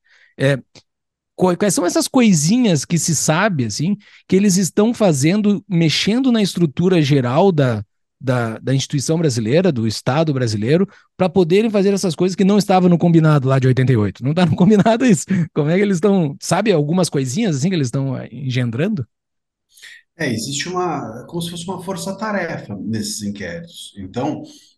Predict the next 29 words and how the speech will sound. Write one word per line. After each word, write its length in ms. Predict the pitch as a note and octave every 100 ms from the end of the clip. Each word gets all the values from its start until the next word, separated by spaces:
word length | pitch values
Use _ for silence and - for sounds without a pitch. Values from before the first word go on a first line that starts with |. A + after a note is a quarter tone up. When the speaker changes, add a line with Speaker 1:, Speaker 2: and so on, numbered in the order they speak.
| _
Speaker 2:
eh, 180 | G2+ G2+
os 160 | A2 G#2
delegados 760 | A#2 G#2 - B2+ D3+ G#2+ -
são 240 | - B2 C#3
delegados 500 | C#3 C3 A#2 B2 B2+
designados 1040 | C3+ C3+ B2+ A#2 B2 C#3 D#3 - - -
especificamente 840 | - - C3 B2+ C#3 C#3+ C#3 C#3+ C#3+
pra 220 | F#3+ F#3+
isso. 280 | A#2+ - -
Por 100 | A2+
exemplo, 300 | A2 G#2 G#2
lá 240 | G#2 A#2
atrás, 500 | A2+ A#2+ C3+ F3 E3 - _
quando 440 | A2+ A#2 G2+ - - _ _
houve 240 | A#2+ A#2+ A2
essa 180 | G#2
oitiva 460 | G2+ F#2+ - A2+ G2+
que 120 | -
eu 80 | F#2
mencionei, 720 | F#2 F#2+ - E2+ G2 D#3+ - - - _ _ _
eh, 180 | F2 F2
essa 180 | - G2
oitiva 400 | F#2+ - A2 C3
foi, 460 | - C3 C#3+ D3 -
foi 160 | - A#2
feita 300 | - G#2+ A#2
por 160 | C3+
um 120 | C3+ A#2+
delegado 720 | G#2 F#2+ F#2 F#2+ G#2+ E3+